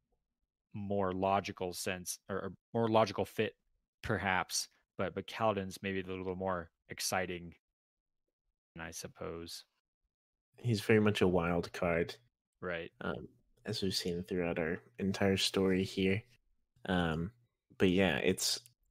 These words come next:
Speaker 2: she, I, I guess it was in our last episode, we, we saw that Kaladin, whether he's admitting it, has some feelings for Shallan, and I feel like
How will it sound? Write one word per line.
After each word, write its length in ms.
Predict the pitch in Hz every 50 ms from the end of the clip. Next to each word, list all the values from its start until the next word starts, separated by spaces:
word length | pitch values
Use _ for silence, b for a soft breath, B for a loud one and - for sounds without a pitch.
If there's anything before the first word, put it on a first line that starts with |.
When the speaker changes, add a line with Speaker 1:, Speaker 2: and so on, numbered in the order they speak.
| _ _
Speaker 2:
she, 400 | - - - - - 104 - - - - _ _ _ _ _ _ _ _ _ - - _ _ _ _ -
I, 160 | 101 71 -
I 40 | 117
guess 280 | 107 - 127 120 -
it 80 | 127 76
was 220 | 95 120 117 113
in 220 | 110 - 64 107 110
our 100 | 107 101
last 240 | 101 104 101 - 107
episode, 420 | 95 - - - - 104 101 95
we, 420 | 98 98 101 98 92 90 95 - - _ _ _ _ _ _ _ _ _ _ _
we 100 | - 107
saw 220 | 101 - - 104 101
that 180 | 98 90 - -
Kaladin, 760 | - - 120 110 110 107 107 101 104 101 98 95 92 92 95 - _ _ _ _ _ _ _ _ _ _ _ _ _ _ _ _ _ _ _ _ _ _ _ _ _ _ _ _ _ _ _ _ _ _
whether 320 | 147 143 156 147 139 147
he's 240 | 139 127 147 127 123
admitting 420 | 117 101 95 110 110 104 110 92 -
it, 280 | 95 92 82 - - -
has 280 | 120 117 104 101 101
some 200 | - - 104 98
feelings 440 | 95 - 98 92 85 82 87 92 -
for 500 | - - - 98 87 80 80 82 90 - - _ -
Shallan, 720 | - - 117 98 95 92 92 90 87 85 85 82 90 -
and 120 | - 90 101
I 60 | 101
feel 180 | - - 110 101
like 220 | 98 101 - -